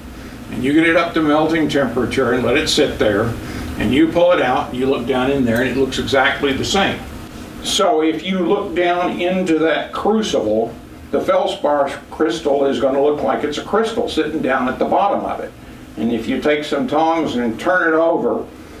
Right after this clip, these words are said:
it will in fact flop out, and it'll sort of deform because it is in fact molten, and it'll set fire to your bench. But after you quit worrying about that,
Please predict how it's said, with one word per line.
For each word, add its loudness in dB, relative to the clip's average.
it 0
will 2
in 0
fact -2
flop 0
out, 0
and -2
it'll 2
sort 2
of 0
deform 0
because 0
it 2
is 0
in 0
fact 0
molten, 0
and -2
it'll -2
set 0
fire 2
to 0
your 0
bench. -4
But -2
after -4
you 0
quit 0
worrying 0
about -2
that, 0